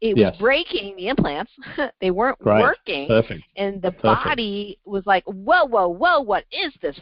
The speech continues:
Speaker 1: foreign thing?" <laughs> And would freak out
Speaker 2: Yeah.
Speaker 1: and start an inflammatory response to try to get rid of the residue.
Speaker 2: Yeah,
Speaker 1: So that's
Speaker 2: totally.
Speaker 1: my
Speaker 2: That absolutely
Speaker 1: personal
Speaker 2: makes sense.
Speaker 1: experience.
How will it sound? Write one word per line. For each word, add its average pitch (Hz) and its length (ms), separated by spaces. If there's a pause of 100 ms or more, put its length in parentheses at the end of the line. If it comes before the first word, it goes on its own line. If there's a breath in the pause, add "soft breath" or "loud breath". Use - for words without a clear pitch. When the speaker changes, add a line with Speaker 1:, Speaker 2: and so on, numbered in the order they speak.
Speaker 1:
foreign 208 480 (180)
thing?" - 400 (220 loud breath)
<laughs> - 240
And 196 100
would 190 120 (140)
freak 330 240
out 117 60
Speaker 2:
Yeah. 220 300
Speaker 1:
and 196 100
start 233 240
an 202 120
inflammatory 277 840
response 190 440
to 196 80
try 214 280
to 220 80
get 185 200
rid 175 480
of 170 180
the 160 120
residue. 147 520 (1000)
Speaker 2:
Yeah, 110 220 (220)
Speaker 1:
So 175 80
that's 214 60
Speaker 2:
totally. 87 240
Speaker 1:
my 82 140 (120)
Speaker 2:
That - 180
absolutely 101 420
Speaker 1:
personal 95 80
Speaker 2:
makes 95 240
sense. - 140
Speaker 1:
experience. 160 340